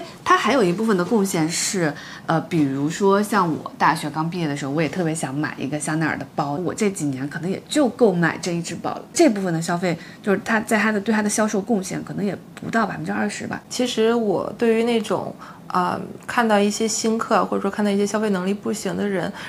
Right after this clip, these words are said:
Speaker 2: sales 就表现出一副傲慢的，我对于这样的 sales，其实我从心里来讲是鄙视的。
Speaker 1: 嗯。
Speaker 2: 啊，我认为做一个工作，就是说，如果我今天做 sales，我是可以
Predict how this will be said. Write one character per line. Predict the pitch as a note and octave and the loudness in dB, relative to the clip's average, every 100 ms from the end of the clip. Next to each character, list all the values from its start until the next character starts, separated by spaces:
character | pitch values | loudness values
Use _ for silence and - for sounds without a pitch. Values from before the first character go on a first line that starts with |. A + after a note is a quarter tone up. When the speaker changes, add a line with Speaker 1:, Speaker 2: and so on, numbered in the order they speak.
| - | -10
Speaker 2:
sales | - A3 G3+ | 0 0 0
就 | G3+ G#3+ | -4 -2
表 | G3 | -2
现 | - G#3 | 0 0
出 | G3+ | 0
一 | |
副 | G3 - | -2 0
傲 | A#3 | 2
慢 | G#3+ G3 | 4 2
的， | F#3 F#3 - - - | 2 -2 -8 -18 -12
我 | - E3+ | 0 0
对 | E3 C4 | 2 2
于 | B3 | 0
这 | B3 | 2
样 | C4+ | 2
的 | A#3+ | 2
sales， | A#3 C4 G#3 | 4 4 4
其 | G#3 - A#3 | 0 -2 0
实 | C4+ | 2
我 | F#3+ | 0
从 | - F#3+ | 0 -4
心 | - C#4 | -2 -2
里 | G3+ | 0
来 | F3+ | 0
讲 | G#3 G#3+ | 0 -4
是 | G3+ A#3+ | -4 -6
鄙 | G#3 | -6
视 | - - B3 | -6 -4 -4
的。 | G3 - - - | -4 -8 -16 -6
Speaker 1:
嗯。 | F3+ | -2
Speaker 2:
啊， | D#3+ | -2
我 | G3+ G3 | 0 0
认 | C4+ | 2
为 | B3 A#3+ | 0 0
做 | C4 | 2
一 | B3 | 2
个 | A3 | 2
工 | A3+ A#3 A#3+ | 2 2 0
作， | A#3+ A3 | 2 2
就 | G3 G#3+ | 2 -2
是 | G#3 | -6
说， | G#3 G#3 G#3+ - - - | 0 2 2 -8 -14 -4
如 | |
果 | A#3+ C4+ | 4 4
我 | A3+ E3 - | 6 2 0
今 | - A#3 C4 | 0 0 2
天 | A#3+ G#3+ | 2 4
做 | G#3+ | 2
sales， | G#3+ A3 F#3+ G3 - - | 2 2 2 -2 -12 0
我 | F#3+ | 0
是 | G3+ D#4+ C4 | 2 2 2
可 | - F#3+ G#3+ | 2 2 2
以 | F#3+ - | 2 -2